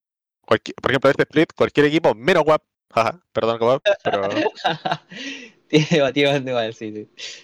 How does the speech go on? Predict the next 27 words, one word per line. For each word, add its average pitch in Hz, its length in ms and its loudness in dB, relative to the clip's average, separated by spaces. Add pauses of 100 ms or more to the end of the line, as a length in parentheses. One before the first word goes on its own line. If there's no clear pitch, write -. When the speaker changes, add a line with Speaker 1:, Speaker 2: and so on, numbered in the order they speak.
(300)
Speaker 2:
<laughs> 156 340 2
Speaker 1:
cualquier 156 340 2
equipo 180 320 4
menos 160 280 0
wap 151 360 2
le 127 120 0
puede 143 180 2
ganar 139 180 0
a - 20 2
cualquier 120 300 -2
equipo. 107 280 -4 (2250)
E 135 180 2
Speaker 2:
Sí. 139 60 2
Speaker 1:
incluso 220 300 2
wap 165 220 4
de 135 260 2
ahora 135 260 4
mismo, 143 280 -4
tipo, 107 320 0
esta 123 160 -2
última 120 220 -4
fecha, 131 360 2
ha 107 40 0
estado, 113 300 0
no 101 60 -8
sé, 107 240 0
sacándole 101 680 -2